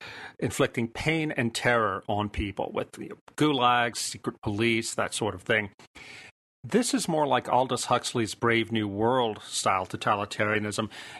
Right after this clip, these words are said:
in which, uh, the state compels conformity not by inflicting pain and terror, but by manipulating people's pleasures, their status, and their entertainment.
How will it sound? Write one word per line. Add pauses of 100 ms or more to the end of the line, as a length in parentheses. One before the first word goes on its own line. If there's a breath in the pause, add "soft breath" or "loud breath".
in
which,
uh, (160)
the
state (560 loud breath)
compels
conformity (280)
not
by
inflicting
pain
and
terror,
but
by
manipulating
people's (300 loud breath)
pleasures, (300)
their
status,
and
their
entertainment.